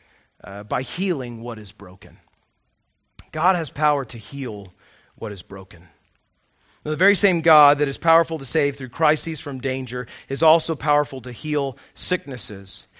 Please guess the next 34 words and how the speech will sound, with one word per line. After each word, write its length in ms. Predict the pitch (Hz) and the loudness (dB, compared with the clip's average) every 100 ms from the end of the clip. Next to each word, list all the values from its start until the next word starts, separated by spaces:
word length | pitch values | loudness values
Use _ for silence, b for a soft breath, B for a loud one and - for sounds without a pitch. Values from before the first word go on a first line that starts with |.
| B | B
And 120 | 170 175 | -2 0
we 120 | 160 | 2
read, 360 | 180 196 190 | 2 2 2
continue 380 | 190 170 196 185 | -2 0 0 0
to 80 | 151 | 0
read 280 | 160 160 165 | 0 0 0
in 260 | 170 151 | -4 -4
chapter 360 | 147 170 160 147 | 2 2 2 -4
twenty-eight, 680 | - 151 139 143 151 143 _ _ _ _ _ _ _ - - | -6 -6 -2 0 0 -2 _ _ _ _ _ _ _ -20 -4
uh, 140 | 139 135 | -2 0
beginning 420 | 139 156 160 160 | 0 2 2 0
in 280 | 151 143 135 | -2 -2 -4
verse 200 | 131 - | -6 -2
seven, 420 | 156 139 123 123 | 0 0 -2 -4
this. 440 | 123 104 - - _ _ _ _ _ _ _ | -4 -4 -12 -18 _ _ _ _ _ _ _
It 60 | 165 | -8
says, 120 | 156 | 2
"Now 240 | 208 220 | 6 8
in 160 | 220 202 | 6 4
the 80 | 185 | 4
neighborhood 460 | 202 226 196 196 | 4 4 4 2
of 200 | 185 175 | 2 0
that 200 | 156 147 | 0 -2
place 340 | - 202 185 143 | -2 0 0 -2
were 100 | 143 | -2
lands 400 | 156 190 170 127 | 0 0 0 -2
belonging 460 | 156 160 170 165 160 | 2 4 4 0 -6
to 120 | 156 | -8
the 100 | 143 | -8
chief 380 | - 208 196 175 | -4 -4 -4 -2
man 300 | 180 180 175 | 0 0 0
of 180 | 160 139 | -2 -2
the 140 | 147 | 0
island, 500 | 147 170 147 123 | 2 2 2 -4